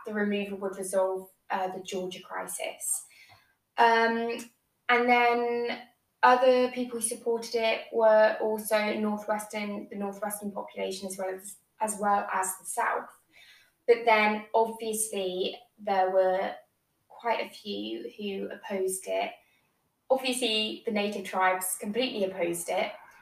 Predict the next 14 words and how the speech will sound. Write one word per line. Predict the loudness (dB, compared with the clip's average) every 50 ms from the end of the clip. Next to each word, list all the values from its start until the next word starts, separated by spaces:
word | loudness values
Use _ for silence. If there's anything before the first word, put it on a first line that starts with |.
| -10 _ 2
and | 2 2 2 2 2
also | 0 0 0 2 0 2
the | 2 2 2
Whig | 2 0 -2 -2 -4 -8 -8
Party, | -6 -6 -6 -6 -8 -10 -8 -8 -8 -8 -10 -12 -14 _ _ _ _ _ _ _ _ _ _ -4
and | -2 -2 -2 -4 -8 -10 -6
also | -4 -2 -2 -2 -2 0 4 4 4 4
many | 4 2 0 -2 0 2 2 2 4 2 0 -2
Christian | -2 -4 -4 -4 -4 -4 -4 -4 -4
missionaries | -4 -6 -6 -6 -4 -4 -2 -2 -2 -2 -4 -4 -6
pro-, | -6 -6 -6 -4 -6 -8 -12 _ _ _ _
protested | -6 -4 -4 -2 -2 -4 -6 -8 -8 -10 -8
against | -6 -4 -4 -4 -4 -4 -8 -8 -6 -4
it. | -4 -4